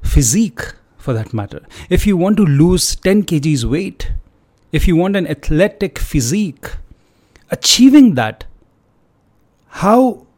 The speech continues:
and what kind of difference it will make to you as a person, what kind of difference it will make to your life, and how it will make you feel. So try to validate that goal. One of the best ways, one of the practical ways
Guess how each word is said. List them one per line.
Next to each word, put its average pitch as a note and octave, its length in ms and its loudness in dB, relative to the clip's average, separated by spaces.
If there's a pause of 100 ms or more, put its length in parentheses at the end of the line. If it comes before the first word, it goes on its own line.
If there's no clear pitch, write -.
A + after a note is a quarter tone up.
(260)
and D#3+ 180 2
what G3 280 -4
kind A3+ 260 2
of D3 160 -2
difference C3+ 500 -2
it - 140 -8
will C#3+ 160 2
make C3 340 0
to C3+ 80 4
you C3 240 2
as A#2 100 0
a A#2+ 60 -2
person, E3 520 -6 (280)
what G3 240 -2
kind A#3+ 220 2
of D3+ 120 -2
difference D#3+ 380 -2
it C#3+ 100 -6
will D3+ 120 0
make C#3 260 0
to D3 100 -4
your C3 160 0
life, G#2+ 440 -6 (480)
and G3+ 160 0
how G3 240 -2
it G3+ 140 0
will F3 120 0
make C3+ 280 -2
you C3+ 80 -2
feel. B2 440 -6 (800)
So - 140 -2
try F#3+ 400 -2
to C#4 240 4
validate B2+ 560 -2
that A#2 160 -8
goal. - 220 -10 (260)
One G#3+ 160 2
of G#3+ 120 0
the F3+ 80 0
best C#3 380 0
ways, E3 260 -2
one D#3 100 0
of D#3 100 0
the B2+ 80 -4
practical F3+ 800 -4
ways A#2 300 -4